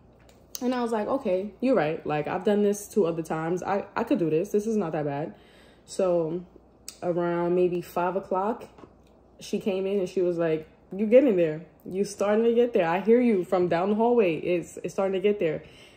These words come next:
And I'm just like, you could just hear me moaning and, like, groaning. Like, it's, it's getting crazy down there, right? But it's not hurting yet. Like, it's still, I still don't feel like,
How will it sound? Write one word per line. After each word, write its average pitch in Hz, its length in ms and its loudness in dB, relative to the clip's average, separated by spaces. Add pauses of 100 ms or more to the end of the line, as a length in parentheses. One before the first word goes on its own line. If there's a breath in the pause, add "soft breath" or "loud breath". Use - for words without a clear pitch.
(140 loud breath)
And 185 140 0
I'm 202 140 0
just 233 180 -6
like, 170 180 0
you 208 60 0
could - 120 -12
just 214 140 -2
hear 226 120 4
me 185 100 4
moaning 190 560 0
and, 160 140 -2
like, 147 220 -2
groaning. 165 500 0
Like, 143 340 -8
it's, 160 440 0 (100)
it's 165 240 0 (100)
getting 190 240 0
crazy 233 480 4
down 151 200 -2
there, 139 120 -4
right? 175 320 0 (560 loud breath)
But 170 400 0 (220)
it's 180 240 -2
not 175 320 -2
hurting 175 400 0
yet. - 260 -4
Like, 151 220 -4
it's 160 180 -8
still, 180 300 4
I 175 160 -2
still 196 200 -2
don't 185 180 -2
feel 180 300 2
like, 151 460 -2